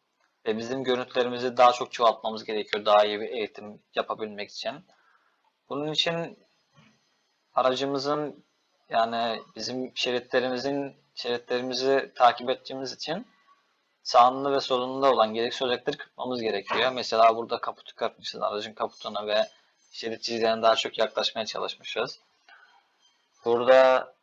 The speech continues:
Pinnacle ile görüntü çoğaltma işlemi gerçekleştirdik. Mesela burada görüntümüzün parlaklığını değiştirerek görüntüleri,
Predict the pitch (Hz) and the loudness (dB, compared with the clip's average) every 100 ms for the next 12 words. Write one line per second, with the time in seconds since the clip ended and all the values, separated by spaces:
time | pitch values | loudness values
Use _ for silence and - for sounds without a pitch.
0 | - 123 127 - 120 131 127 123 117 120 | -10 -6 -4 -2 4 4 4 2 2 2
1 | 120 135 127 123 - 117 113 127 120 123 | 0 0 0 0 4 4 4 0 -6 -6
2 | 117 110 92 - - - - - 90 95 | 2 4 4 0 -16 -20 -12 -10 -4 -4
3 | 120 _ _ _ _ _ _ _ 120 104 | -4 _ _ _ _ _ _ _ -8 -2
4 | 120 113 117 113 110 120 120 - - 110 | 4 6 6 4 0 4 4 0 0 0
5 | 120 131 113 127 - 117 117 113 - 123 | 0 -6 -8 -8 2 4 4 2 -2 -10
6 | 113 117 110 - 117 113 120 - 110 113 | -2 -2 -2 -4 -2 -2 -4 -4 -2 -2
7 | - 117 117 123 | -2 -2 0 0